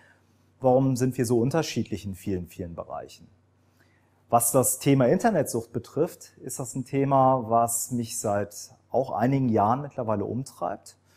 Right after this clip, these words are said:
Und das hat zum einen eben mit Beobachtungen im Alltag zu tun, die ich fast tagtäglich eben gemacht habe und nach wie vor mache.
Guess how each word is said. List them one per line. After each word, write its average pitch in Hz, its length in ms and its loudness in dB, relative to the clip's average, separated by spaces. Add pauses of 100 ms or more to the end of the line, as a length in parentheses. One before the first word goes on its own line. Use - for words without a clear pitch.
(500)
Und 143 220 0
das 131 180 0
hat 127 300 2
zum 120 220 -6
einen 127 400 0
eben 110 380 -2
mit - 500 -10 (140)
Beobachtungen 135 580 2
im 101 60 0
Alltag 110 420 -4
zu - 80 -16
tun, 170 360 -8
die 127 140 -2
ich - 260 -12 (340)
fast 113 300 -8
tagtäglich 123 760 -2
eben 113 260 0
gemacht 107 420 -2
habe 127 220 2
und 107 60 -4
nach 104 200 -4
wie 107 60 -16
vor 98 180 -8
mache. 117 420 -6